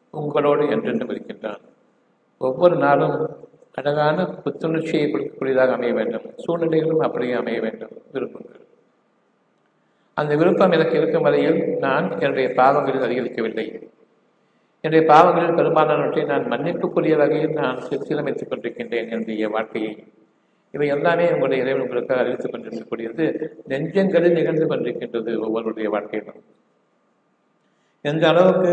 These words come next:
அங்கு எனக்கு சுகமான உணர்வுகள் இருக்கின்றனவோ, இறைவனுக்கு எல்லா புகழும் என்று கூறுங்கள். இறைவனை அதிகமாக நீங்கள் அவனுடைய தூய்மையை போற்றுங்கள். அவனுடைய வாக்கு உண்மையானது.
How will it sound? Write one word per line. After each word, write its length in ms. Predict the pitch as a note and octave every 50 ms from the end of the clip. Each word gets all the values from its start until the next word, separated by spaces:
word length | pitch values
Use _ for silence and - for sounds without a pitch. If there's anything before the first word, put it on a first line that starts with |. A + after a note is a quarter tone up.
| F3 D3
அங்கு 340 | B2 B2 B2 A#2+ A#2+ B2 B2 A#2+ B2 B2 - -
எனக்கு 380 | C3 B2 A#2+ A#2 A#2 - B2 A#2 A#2 A2+ A#2 A#2 - - - - - _ _ _ _ _ _ _ _ _ _ _ _ _ _ _ _ _ D3+
சுகமான 540 | C3 C3+ C3+ C#3 C#3 C#3+ D3+ D3+ B2+ B2+
உணர்வுகள் 500 | - A#2+ A#2+ A#2+ B2+ B2 B2 B2+ B2 A2+
இருக்கின்றனவோ, 560 | A#2 A#2+ A2+ - A2 A2 A2 A2 G#2 G#2+ G#2+ G#2 G#2 - - - - _ _ _ _ _ -
இறைவனுக்கு 480 | A#2 A2 A#2 A#2+ A#2+ - A#2 A#2+ A#2 B2
எல்லா 240 | G#2+ G2+ - A#2 A2+
புகழும் 420 | G#2+ - - G#2+ A2+ A#2 A#2+ A2+ A2
என்று 140 | G2 - -
கூறுங்கள். 400 | - - A2 - - - - - - -
இறைவனை 360 | - A2+ A2+ A#2+ A#2+ A#2 A#2 A2
அதிகமாக 540 | G#2+ A#2 A#2+ B2 A#2+ B2 B2 B2+ B2 B2
நீங்கள் 360 | - A#2 A2+ A2+ G#2+ G#2+ A2 G#2+
அவனுடைய 240 | A2 G#2+ A2 G#2+ -
தூய்மையை 320 | - B2+ A#2+ A#2 A2 G#2+ -
போற்றுங்கள். 560 | - - - G2+ - - - - D3+ D3 D3+ D3 - - - - -
அவனுடைய 320 | - A#2 A2+ G#2+ A2 G#2+ G#2
வாக்கு 340 | G#2+ A#2 B2 A#2 - - -
உண்மையானது. 500 | G#2+ - A2 A2 G#2+ G#2+ G#2+ G#2 - -